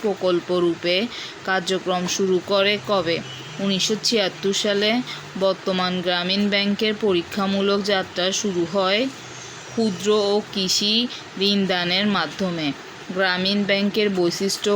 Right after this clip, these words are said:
কোনটি? আমানত ছাড়া ঋণদান। গ্রামীণ ব্যাংকের পরিচালনা পর্যায়ে কারা বেশি থাকেন? ঋণ গ্রহীতা সদস্য।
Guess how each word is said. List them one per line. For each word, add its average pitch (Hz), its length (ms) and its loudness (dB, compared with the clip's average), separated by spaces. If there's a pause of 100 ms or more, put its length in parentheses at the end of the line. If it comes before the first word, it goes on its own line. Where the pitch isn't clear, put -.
(100)
কোনটি? 165 440 0 (1200)
আমানত 180 460 0
ছাড়া 202 320 2 (200)
ঋণদান। 180 400 2 (420)
গ্রামীণ 190 520 2
ব্যাংকের 208 500 2
পরিচালনা 180 720 2 (100)
পর্যায়ে 175 480 2 (120)
কারা 175 300 2 (120)
বেশি 180 260 2
থাকেন? 170 440 -2 (1600)
ঋণ 214 120 4 (120)
গ্রহীতা 196 440 2
সদস্য। 170 500 0